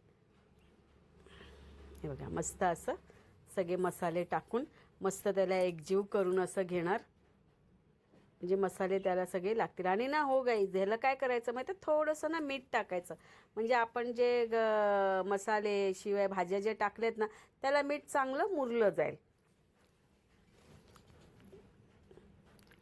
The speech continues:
आणि नंतर मीठ आपण थोडंसं टाकायचं,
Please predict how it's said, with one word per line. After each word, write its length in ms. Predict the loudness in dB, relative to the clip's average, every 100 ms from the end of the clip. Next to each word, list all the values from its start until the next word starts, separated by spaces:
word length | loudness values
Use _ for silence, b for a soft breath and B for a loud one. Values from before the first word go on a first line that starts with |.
| -4
आणि 180 | -2
नंतर 400 | 0 0 2 2
मीठ 240 | 2 -2 0
आपण 240 | 0 0 0
थोडंसं 380 | 2 2 2 0
टाकायचं, 500 | 0 -2 -4 -4 -8